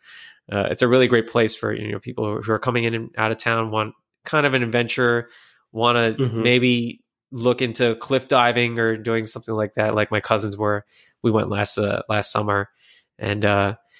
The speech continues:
Speaker 2: Oh, you actually jumped into the water?
Speaker 1: Yeah, we jumped into the water when we
Speaker 2: Oh,
Speaker 1: went
Speaker 2: I'm so
Speaker 1: there.
Speaker 2: jealous.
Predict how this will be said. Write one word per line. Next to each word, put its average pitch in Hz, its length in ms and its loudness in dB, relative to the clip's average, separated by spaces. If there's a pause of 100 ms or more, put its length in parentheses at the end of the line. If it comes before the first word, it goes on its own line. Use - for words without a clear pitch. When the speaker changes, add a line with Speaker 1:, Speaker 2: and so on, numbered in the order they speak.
(120)
Speaker 2:
Oh, 160 60 -2
you 143 140 4
actually 139 400 0
jumped 123 300 -2
into 127 120 0
the 113 100 2
water? 110 400 0
Speaker 1:
Yeah, 113 180 2
we 113 120 4
jumped 117 240 0
into 113 180 -4
the 107 80 0
water 104 360 2
when 107 180 -8
we 104 100 -4
Speaker 2:
Oh, - 20 -4
Speaker 1:
went 104 220 -4
Speaker 2:
I'm 110 40 -2
so - 20 -
Speaker 1:
there. 104 220 -4
Speaker 2:
jealous. 123 560 -6